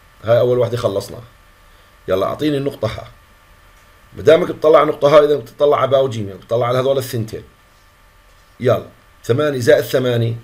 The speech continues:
ستاش تقسيم اثنين، ثمانية. شوف أصلا لما يكون العدد ثابت اكتبه زي ما هو وخلاص. سالب واحد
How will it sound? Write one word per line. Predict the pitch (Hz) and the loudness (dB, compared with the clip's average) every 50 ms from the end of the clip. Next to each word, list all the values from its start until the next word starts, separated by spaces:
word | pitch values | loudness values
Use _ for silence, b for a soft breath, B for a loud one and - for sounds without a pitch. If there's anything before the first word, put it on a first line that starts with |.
| - _ - | -18 _ -16
ستاش | - - 123 - - 139 120 117 | -14 -14 -14 -8 -8 -8 -8 -6
تقسيم | - - - - 147 139 | -8 -10 -8 -6 -6 -6
اثنين، | 139 113 117 120 120 120 120 120 | -6 -8 -6 -4 -2 -2 -2 -2
ثمانية. | 117 - 131 123 110 101 98 92 - - _ _ _ _ _ _ _ - - _ _ _ _ | -2 -2 0 0 -2 -4 -6 -10 -16 -20 _ _ _ _ _ _ _ -20 -20 _ _ _ _
شوف | - - - - | -20 -14 -10 -10
أصلا | - - 175 147 | -4 -4 -4 -2
لما | 123 120 | -2 -4
يكون | 117 117 139 135 | -6 -6 -6 -4
العدد | - 120 117 127 | -4 -2 -2 -4
ثابت | 120 - - 127 120 117 113 123 | -2 2 2 2 2 2 -2 -6
اكتبه | 120 - - 107 104 | -10 -8 -8 -6 -2
زي | 107 110 | -2 -2
ما | 107 104 | 0 0
هو | 107 104 101 98 | -4 -4 -6 -8
وخلاص. | 95 - 90 82 85 78 - - - _ _ _ _ b b b b b b b b b b - | -8 -8 -8 -8 -8 -10 -14 -20 -20 _ _ _ _ b b b b b b b b b b -20
سالب | - - - 139 147 160 156 147 117 113 | -16 0 6 8 8 8 6 4 0 -2
واحد | 107 95 90 - - 113 | -2 -2 -2 -6 -10 -16